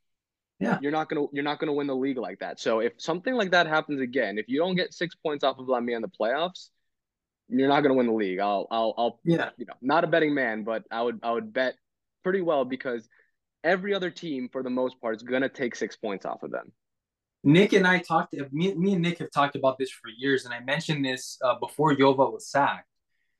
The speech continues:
Speaker 1: You know, there was a lot of complaints about us winning derbies or not winning derbies, not getting points there. The thing is with Jova that kind of transformed our team a little bit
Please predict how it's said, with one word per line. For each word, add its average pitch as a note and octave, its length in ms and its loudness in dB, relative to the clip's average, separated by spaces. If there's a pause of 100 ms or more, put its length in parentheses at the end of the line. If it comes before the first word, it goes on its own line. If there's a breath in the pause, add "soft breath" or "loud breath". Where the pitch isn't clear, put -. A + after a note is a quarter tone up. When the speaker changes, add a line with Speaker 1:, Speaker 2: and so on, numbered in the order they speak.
(240)
Speaker 1:
You C#3 80 0
know, C#3+ 120 6
there D3+ 180 2
was D3+ 140 -2
a D3+ 40 -2
lot D3+ 140 6
of D#3 100 -4
complaints D3 420 -12
about C3+ 360 2
us C3+ 200 0
winning C#3 460 -4
derbies C3+ 560 0
or B2 100 -10
not B2 220 -2
winning C3 320 -6
derbies, B2+ 400 -10
not A#2+ 160 -6
getting B2+ 160 -16 (100)
points B2+ 280 -16
there. B2 380 4 (420)
The C#3+ 100 6
thing F#3 220 10
is F#3+ 100 10
with D3 220 6
Jova D3+ 720 4
that C3 160 -10
kind D#3 180 0
of D3+ 100 -4 (180)
transformed D3 600 0
our C#3+ 120 2
team D3 220 0
a D#3 40 0
little E3+ 240 2
bit G#3 240 0